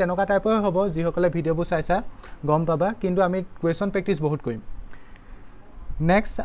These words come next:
আমি তোমালোকে যদি কিবা বুজি নোপোৱা, ওৱান টু ওৱান সুধিব পাৰিবা, ওৱান টু ওৱান ইণ্টাৰ-, ইণ্টাৰেকশ্যন হ'ব। তোমালোকেতো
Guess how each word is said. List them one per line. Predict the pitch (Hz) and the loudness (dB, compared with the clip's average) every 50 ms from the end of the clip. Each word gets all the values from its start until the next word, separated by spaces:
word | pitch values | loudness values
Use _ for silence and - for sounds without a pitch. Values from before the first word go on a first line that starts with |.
| - - 160 | -2 0 2
আমি | 170 180 196 202 202 190 - | 2 4 4 4 4 4 4
তোমালোকে | 190 170 165 165 175 180 175 190 196 196 196 196 185 165 | 4 6 6 6 6 6 4 4 6 6 6 6 4 4
যদি | 175 170 180 190 190 | 4 4 4 4 2
কিবা | 185 165 175 175 151 | 4 4 4 4 4
বুজি | 156 143 160 180 180 | 2 0 2 2 0
নোপোৱা, | 175 170 185 180 175 | 2 4 6 6 6
ওৱান | 160 151 156 160 | 6 4 2 4
টু | 165 175 | 2 2
ওৱান | 175 175 135 | 2 2 0
সুধিব | 170 151 156 156 175 170 175 | -2 -2 4 4 6 6 6
পাৰিবা, | 170 165 160 175 170 165 | 6 6 6 4 4 4
ওৱান | 160 151 156 151 | 2 2 0 2
টু | 165 | 0
ওৱান | 165 170 170 160 | 0 2 0 0
ইণ্টাৰ-, | 151 160 160 156 170 160 151 | 0 0 0 0 0 0 0
ইণ্টাৰেকশ্যন | 151 147 160 160 156 - 175 175 160 | 0 2 0 0 0 0 0 0 0
হ'ব। | 160 151 170 185 202 - - | 2 2 2 2 2 -2 -4
তোমালোকেতো | 147 143 147 151 147 165 165 | -2 0 0 2 2 4 4